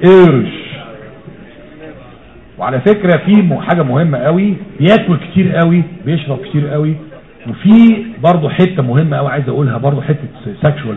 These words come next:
ايرج دي اللي هو، يعني، عايز اقول ايه، ان هو بيبقى دايما مهتم جدا غير طبيعته بالجنس الاخر بقى. يعني الراجل لو بقى مانك هيعمل ايه يعني؟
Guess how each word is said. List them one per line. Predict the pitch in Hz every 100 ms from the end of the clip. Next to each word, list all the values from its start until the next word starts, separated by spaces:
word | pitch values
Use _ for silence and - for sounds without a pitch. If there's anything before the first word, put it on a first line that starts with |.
| -
ايرج | 147 123 104
دي | 123 156 - - - - -
اللي | -
هو، | 98 147 156 151
يعني، | 143 - - -
عايز | - 110
اقول | 120 113
ايه، | 113 123 113 - - - -
ان | 98
هو | 127 143
بيبقى | 120 92 92 92
دايما | 123 151 135
مهتم | 107 98 139 - 170 165 131 113
جدا | 170 151 139 175 185 180 - -
غير | 131 147
طبيعته | 113 120 139 101 85 80
بالجنس | 98 131 151 -
الاخر | 107 120 - 90 80
بقى. | - - - - - - - - - - - - -
يعني | 98 80
الراجل | 73 110 151 165 180 196 196 185 -
لو | 104 101
بقى | 101 98
مانك | 127 165 190 185 - -
هيعمل | 131 143 139
ايه | 135 143
يعني؟ | 135 131 131